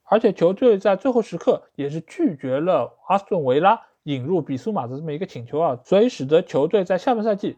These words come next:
仍然能够保持相当程度的一个竞争力。所以布莱顿队在这个冬窗，我觉得他们的引援策略还是得到了非常有效的一个贯彻，尤其是德国前锋昂达夫啊，这个对于他们来年的一个表现，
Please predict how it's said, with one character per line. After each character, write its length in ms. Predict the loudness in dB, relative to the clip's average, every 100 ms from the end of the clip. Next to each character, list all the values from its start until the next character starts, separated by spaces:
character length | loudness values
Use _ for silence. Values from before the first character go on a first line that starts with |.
| _
仍 240 | -4 0
然 180 | 0 0
能 100 | -4
够 160 | 0 0
保 260 | 0 -2 -4
持 200 | -8 -6
相 280 | -2 0
当 160 | 0 -2
程 200 | -4 -8
度 100 | -6
的 60 | -4
一 40 |
个 60 | -4
竞 180 | -6
争 140 | -6 -6
力。 140 | -8 -12 _
所 220 | -2 0
以 120 | 0
布 140 | -2 0
莱 100 | 0
顿 180 | 0 -4
队 220 | -2 -2
在 260 | 2 2 0
这 220 | -4 -4
个 100 | -4
冬 220 | -4 -4
窗， 180 | -2 -4 _ -12
我 140 | -8
觉 100 | -2
得 100 | -2
他 220 | 0 -4
们 80 | -4
的 100 | -6
引 240 | -6 -8
援 160 | -10 -10
策 200 | -4 -2
略 180 | -2 -4 _
还 180 | -10 -6
是 100 | -6
得 220 | -4 -2
到 140 | 0 0
了 100 | 0
非 160 | -4
常 160 | -4 -6
有 160 | -6
效 140 | -6 -4
的 100 | -2
一 20 |
个 80 | -2
贯 200 | -2 -2
彻， 160 | -6 -8 _ 2
尤 220 | 4 4
其 180 | -2 -12
是 240 | -12 -14
德 260 | -8 -4 -2
国 140 | -2
前 180 | -4 -6
锋 120 | -8
昂 120 | -8 -4
达 160 | -2
夫 220 | -4 -4
啊， 100 | -6 -6 _ -4
这 120 | 0
个 100 | 2
对 160 | 2 0
于 80 |
他 140 | -2 -4
们 200 | -2 0
来 200 | 0 0
年 240 | -2 -6
的 100 | -4
一 80 | -2
个 80 | -2
表 180 | -2 -4
现， 220 | -6